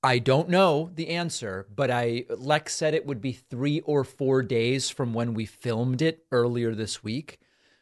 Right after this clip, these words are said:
So I would guess by the end of this week, but I don't know, and I don't have any control over it. But I'm as, I'm as eager to take a look at it as, uh, some of the other folks in the audience are. So we'll know about that very, very soon.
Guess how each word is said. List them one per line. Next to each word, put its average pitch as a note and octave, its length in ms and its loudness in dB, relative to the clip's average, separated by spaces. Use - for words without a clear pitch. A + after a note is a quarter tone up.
So D3+ 400 4
I D3 140 6
would C#3+ 260 0
guess F#3 320 0
by F3 220 2
the D3+ 180 -2
end D3 160 -2
of A#2+ 140 -6
this C3+ 180 -6
week, C#3 220 -4
but B2+ 120 -2
I C3 120 2
don't D#3 220 0
know, C3 340 0
and C#3+ 100 2
I B2+ 60 0
don't C3+ 140 0
have B2+ 100 -2
any B2+ 160 -4
control C3+ 500 0
over B2 260 0
it. F2 100 -8
But A#2 100 -2
I'm C3+ 180 2
as, B2+ 220 -4
I'm C#3 180 2
as C#3+ 120 -2
eager A#3 380 2
to C#3+ 120 -2
take D#3 240 0
a D3 60 0
look C#3 240 -2
at G#2+ 180 -2
it G2+ 120 -6
as, G2 180 -8
uh, G2+ 120 -4
some B2+ 240 -2
of A2+ 120 -4
the A2+ 100 -2
other A2 160 -2
folks A2+ 300 -6
in G2+ 80 -6
the G2 80 -2
audience F#2+ 400 -2
are. E2 140 -8
So A2 120 -8
we'll B2 140 2
know D3 160 6
about B2 240 2
that A2+ 180 -6
very, A2 220 -4
very F#2 240 -6
soon. E2+ 320 -12